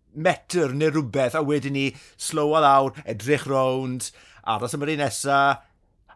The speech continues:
hanner can metr, edrych rownd, ti'n gwbod, ti'n meddwl, "Oh God, s'dim byd tanllyd yn digwydd fan hyn." So o'n i'n gwbod yn eitha cynnar nad oedd unrhyw beth yn mynd i stico, achos oedd pawb jyst yn gwbod, oedd Pogacar yn rhy gryf, a fe na rhoi stampe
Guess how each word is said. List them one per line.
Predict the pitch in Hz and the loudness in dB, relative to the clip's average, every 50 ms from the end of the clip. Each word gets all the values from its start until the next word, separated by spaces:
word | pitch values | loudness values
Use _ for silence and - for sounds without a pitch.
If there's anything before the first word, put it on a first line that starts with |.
| _ _ - - | _ _ -14 -12
hanner | - 107 113 131 143 147 | -10 -8 -6 -6 -6 -6
can | - - - 156 151 151 151 | -6 -6 -4 -2 -2 -2 -2
metr, | 151 147 139 117 - - 151 151 147 147 143 120 | -2 -4 -4 -4 -6 -4 -2 -2 -2 -2 -4 -6
edrych | - - - - 123 139 - 135 | -8 -12 -10 -10 -10 -10 -6 -2
rownd, | 139 139 143 139 135 139 139 139 135 127 - - | 2 4 4 4 4 2 0 -2 -4 -8 -10 -10
ti'n | - 143 | -6 -6
gwbod, | 143 127 - | -4 -4 -4
ti'n | - 160 151 | -4 -4 -2
meddwl, | 151 151 151 - | 0 0 0 0
"Oh | 147 156 151 143 | -2 -2 -2 -2
God, | 123 175 160 147 123 - | -2 -2 -2 -2 -4 -4
s'dim | - - - 214 202 196 | -6 -6 -6 -6 -6 -4
byd | 202 190 185 185 180 139 113 - - _ _ _ _ _ _ _ _ - | -4 -4 -4 -4 -6 -6 -8 -12 -16 _ _ _ _ _ _ _ _ -12
tanllyd | - - - 202 196 165 143 131 - - - 196 170 139 | -8 -4 -2 0 0 0 -2 -4 -4 -2 0 0 0 0
yn | 143 151 | -2 -4
digwydd | 139 156 147 127 131 156 160 131 | -6 -6 -4 -2 -2 -2 0 -2
fan | 127 139 127 | -2 -4 -6
hyn." | 113 104 107 | -6 -6 -6
So | - 151 143 | -4 -2 -2
o'n | 135 151 147 151 | -2 -2 -2 -4
i'n | 147 | -4
gwbod | 135 147 147 127 156 151 139 | -4 -6 -4 -2 -2 -2 -2
yn | 135 127 | -4 -6
eitha | 110 - 135 - | -8 -8 -8 -8
cynnar | - 139 123 117 117 113 107 98 - - - - - _ - | -8 -8 -6 -6 -6 -8 -8 -10 -14 -20 -20 -20 -20 _ -8
nad | - 139 135 139 | -8 -4 -4 -2
oedd | 143 135 | -2 -2
unrhyw | 135 135 123 117 139 131 | -4 -4 -4 -4 -4 -2
beth | 127 123 117 - | 0 -2 -2 -2
yn | 127 | -4
mynd | 131 123 104 | -8 -8 -8
i | |
stico, | - - 117 - - 113 104 | -10 -12 -12 -8 -8 -8 -8
achos | - - 120 | -8 -10 -14
oedd | 135 - | -10 -4
pawb | 147 143 123 113 107 | -2 -2 -2 -2 -4
jyst | 101 - 127 | -10 -14 -12
yn | 104 | -12
gwbod, | 120 98 101 117 113 101 - - _ - - - - - - _ - | -8 -6 -4 -4 -4 -4 -8 -12 _ -20 -20 -20 -20 -20 -20 _ -20
oedd | - 78 101 131 123 127 135 - | -18 -16 -14 -10 -10 -10 -8 -8
Pogacar | - 147 - 147 - - 160 143 120 | -6 -4 -4 -4 -2 -2 -2 -2 -2
yn | 123 | -4
rhy | 120 131 120 | -8 -8 -8
gryf, | - 123 120 117 120 110 | -8 -8 -8 -6 -6 -4
a | 117 123 123 | -4 -4 -4
fe | 107 101 143 147 151 | -2 -2 -2 0 0
na | 139 131 | -2 -4
rhoi | 113 120 120 120 | -4 -6 -6 -4
stampe | 110 - - - - - 170 147 143 135 104 - 139 139 113 | -4 -2 -2 -2 -2 -2 -4 -4 -4 -6 -6 -6 -4 -4 -4